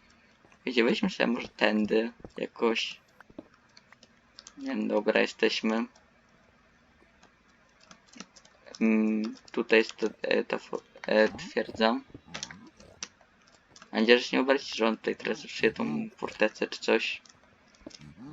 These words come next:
Dobra, to sobie musimy zejść o tak. Jak gdyby. Muszę schody zrobić do góry, a, bo, bo nie ma tu wejścia niestety.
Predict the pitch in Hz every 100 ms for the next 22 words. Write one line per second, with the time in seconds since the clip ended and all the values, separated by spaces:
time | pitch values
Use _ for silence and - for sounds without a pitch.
0 | - 226 _ - - - - - 107 110
1 | 110 - 113 113 - - - - - -
2 | - - - - 117 - - - 104 -
3 | - - - - - - - - 113 110
4 | - 98 113 117 131 - - 76 76 139
5 | - - _ - - - - - - -
6 | - - - - 147 143 113 107 107 -
7 | - 104 - - 104 - - - - -
8 | - - _ 110 - - - 127 - 107
9 | - 104 101 - - 107 - - 107 -